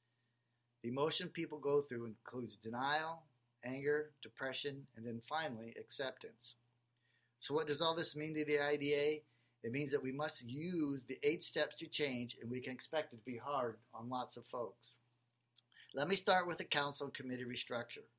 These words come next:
We have changed to a committee subcommittee structure.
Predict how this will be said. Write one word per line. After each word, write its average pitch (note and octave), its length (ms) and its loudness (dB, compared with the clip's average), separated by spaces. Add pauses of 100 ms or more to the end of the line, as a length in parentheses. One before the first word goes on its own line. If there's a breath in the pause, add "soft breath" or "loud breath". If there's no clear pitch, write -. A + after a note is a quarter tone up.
(520 soft breath)
We D3 140 4
have F3+ 120 0
changed D3+ 360 0
to E3+ 60 -2
a D#3 40 -4
committee D#3 400 -2
subcommittee C3 720 -2
structure. - 600 -6